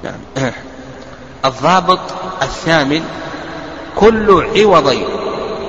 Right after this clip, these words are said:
اختلفا في العلة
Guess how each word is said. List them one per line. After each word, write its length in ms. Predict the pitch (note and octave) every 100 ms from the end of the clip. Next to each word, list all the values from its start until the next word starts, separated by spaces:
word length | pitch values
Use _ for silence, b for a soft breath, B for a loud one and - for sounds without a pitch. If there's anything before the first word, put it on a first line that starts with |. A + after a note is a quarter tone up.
| - - - - - - - - - - - - D3+
اختلفا 720 | D3+ - G3 G3+ F#3+ F3+ D#3+
في 140 | D3+ D#3+
العلة 520 | C#3 F3 F#3 F3+